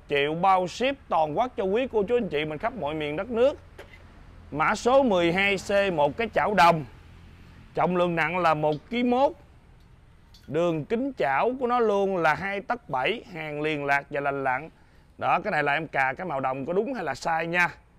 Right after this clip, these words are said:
Đó, không có bị lủng chỗ nào hết. Vẫn xài được bình thường, bao đánh bóng và bao phí ship toàn quốc. Chảo này em giao lưu là một triệu hai. Đó, một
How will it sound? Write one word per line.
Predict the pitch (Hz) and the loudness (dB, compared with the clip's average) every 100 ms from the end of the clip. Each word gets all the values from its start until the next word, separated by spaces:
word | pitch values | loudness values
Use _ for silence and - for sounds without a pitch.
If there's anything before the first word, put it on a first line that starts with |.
| _ | _
Đó, | - 117 135 180 196 185 170 156 | -10 -6 0 2 4 4 2 0
không | 185 175 | -4 -6
có | 190 | -4
bị | 147 | -2
lủng | 139 196 | -2 -4
chỗ | 202 | -6
nào | 160 131 | -4 -2
hết. | 175 240 - - - - | 0 0 -6 -20 -20 -16
Vẫn | 113 160 240 | -4 -2 -2
xài | - 165 | 0 2
được | 151 165 | 4 2
bình | 143 160 160 | 0 -4 0
thường, | 160 160 143 | 2 2 2
bao | 180 180 | 2 2
đánh | 180 214 | 0 0
bóng | 208 262 | 0 0
và | 226 | 2
bao | 151 170 175 | 4 4 4
phí | 165 233 | 0 -4
ship | 226 254 269 - | -4 -4 -4 -4
toàn | 165 151 135 | 0 2 2
quốc. | 202 247 - - - - - | 0 0 -10 -20 -20 -20 0
Chảo | 160 240 | 2 4
này | 180 | 4
em | 180 | 4
giao | 202 208 | 2 4
lưu | 220 | 4
là | 208 | 4
một | 175 165 151 | 2 -2 -2
triệu | 156 180 | -2 -2
hai. | 180 214 214 190 - - - - - - - - - - - | 0 4 2 0 -10 -20 -20 -20 -20 -20 -20 -20 -20 -20 -10
Đó, | 123 156 214 | -4 0 2
một | 175 160 | 2 0